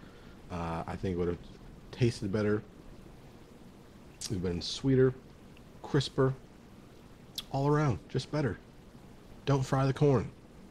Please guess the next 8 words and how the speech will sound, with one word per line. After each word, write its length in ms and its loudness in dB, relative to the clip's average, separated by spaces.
Um, 500 -4
I'm 140 4
going 220 4
to 100 -2
give 500 6
the, 240 2
the 100 -4
corn 480 4